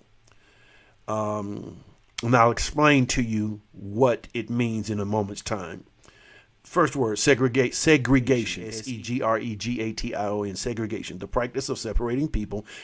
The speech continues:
into different areas, usually because of their race, class, or ethnicity. Desegregation, D E in segregation,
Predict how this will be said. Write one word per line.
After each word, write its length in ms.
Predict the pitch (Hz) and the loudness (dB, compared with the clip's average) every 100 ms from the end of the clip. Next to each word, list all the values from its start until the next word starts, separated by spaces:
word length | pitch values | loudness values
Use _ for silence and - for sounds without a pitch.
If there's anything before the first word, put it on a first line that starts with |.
| - | -10
into 240 | 107 110 | -6 -6
different 400 | 92 123 151 123 | -2 2 2 0
areas, 680 | 131 107 104 107 104 - - - - - | -2 0 -2 -4 -4 -6 -12 -20 -20 -10
usually 600 | 104 120 135 135 156 160 | 0 4 6 6 6 6
because 420 | 165 165 113 107 | 4 4 0 0
of 140 | 104 | -4
their 140 | 104 101 | -4 -4
race, 500 | 101 120 139 - - _ _ _ _ | -2 0 0 0 -6 _ _ _ _
class, 600 | - 120 117 113 113 - - _ | -4 2 4 2 -2 -4 -12 _
or 160 | 107 104 | -4 -2
ethnicity. 1040 | 120 104 - - 113 123 123 104 - - - - - - - _ - | -4 -6 -8 -10 -6 -2 -2 -4 -8 -14 -16 -20 -20 -20 -20 _ -2
Desegregation, 1300 | 214 240 240 - 147 104 113 98 110 98 - 95 | 2 4 2 4 4 4 -2 0 -2 -4 -6 -8
D 120 | 95 143 | -2 -2
E 420 | 180 113 98 - - - | -2 -6 -8 -12 -20 -14
in 360 | 98 90 95 _ - _ | -12 -12 -14 _ -20 _
segregation, 680 | - 110 104 92 87 - | -4 -4 -4 -10 -10 -12